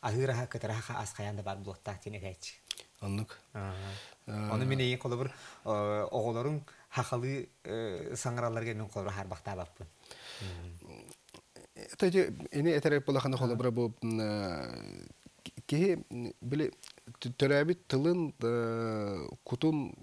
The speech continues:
Speaker 2: ие үүтүттен иңеринер буллаа, дип атта.
Speaker 1: Мгм.
Speaker 2: Төрүйөгүттен ыла иңеринер. Ону мен эти, э, курук айтаачы. Мен те
Speaker 1: Мгм.
Speaker 2: бастан Кавказка баран барам, осо оян кабитим, са.
Speaker 1: Аһа.
Speaker 2: Кавказка тиен барам, мын, кырдьа хас бидди ылга кийдакка, э, хас бидди кафега кийдакка, ресторан кийдакка, бар, чисто бар, тыгар олох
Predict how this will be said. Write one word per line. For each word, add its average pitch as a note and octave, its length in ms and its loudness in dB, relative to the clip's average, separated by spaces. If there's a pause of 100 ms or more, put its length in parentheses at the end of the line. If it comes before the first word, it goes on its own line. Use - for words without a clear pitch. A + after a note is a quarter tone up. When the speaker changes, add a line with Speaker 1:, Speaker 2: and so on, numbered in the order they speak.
(360)
Speaker 2:
ие B2+ 280 2
үүтүттен A2+ 600 0
иңеринер F#2 400 2
буллаа, F2 300 -6
дип B2 140 -6
атта. A2 240 -6
Speaker 1:
Мгм. F#2+ 160 -4
Speaker 2:
Төрүйөгүттен G2+ 560 0 (140)
ыла F#2 260 -4
иңеринер. F2 400 -8
Ону D#3+ 180 8
мен F3+ 180 6
эти, C#3 400 2 (200)
э, B2 220 -2
курук C#3 240 0
айтаачы. A#2+ 320 0
Мен F#3+ 140 2
те - 80 2
Speaker 1:
Мгм. F#3+ 80 8
Speaker 2:
бастан E3+ 220 2 (240)
Кавказка - 440 2
баран D3 120 4
барам, B2 180 2
осо A2+ 160 2
оян G2+ 140 4
кабитим, F2 320 -4
са. - 120 0
Speaker 1:
Аһа. B2 360 -4 (480)
Speaker 2:
Кавказка E3 460 2
тиен F3 280 2
барам, D#3 200 4
мын, D#3 140 4
кырдьа C3+ 240 0
хас E3 180 2
бидди D3+ 320 2
ылга C#3+ 200 2
кийдакка, C3 720 2
э, A2+ 640 -2
хас D3+ 160 0
бидди C3 260 -2
кафега B2 380 0
кийдакка, E3 400 -2
ресторан C3 360 -2
кийдакка, B2+ 400 -4
бар, C3 320 2
чисто - 520 -2
бар, D#3+ 160 6
тыгар C3+ 220 2
олох A#2+ 220 4